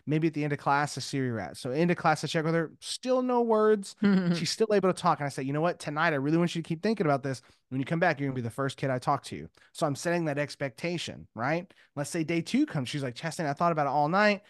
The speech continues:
Speaker 1: Honestly, I have nothing to do." And then maybe now it's a little bit more of a pointed conference,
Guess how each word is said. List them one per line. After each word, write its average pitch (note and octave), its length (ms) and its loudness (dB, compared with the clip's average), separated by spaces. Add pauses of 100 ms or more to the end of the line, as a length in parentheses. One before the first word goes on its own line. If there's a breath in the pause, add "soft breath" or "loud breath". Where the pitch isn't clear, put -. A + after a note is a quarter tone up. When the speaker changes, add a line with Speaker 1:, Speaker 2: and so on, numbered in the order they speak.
(200 soft breath)
Speaker 1:
Honestly, F#3 360 -4
I D#3+ 60 2
have C3+ 200 -4
nothing D#3+ 320 0
to - 80 -8
do." B2 220 -2
And D#3+ 120 2
then G3+ 160 2
maybe F#3+ 280 4
now F3+ 200 6
it's E3+ 120 2
a E3 40 0
little D#3+ 140 2
bit D#3 140 0
more D3 160 0
of C3+ 60 -2
a C3 40 -6
pointed C#3 440 -4
conference, E2 640 -12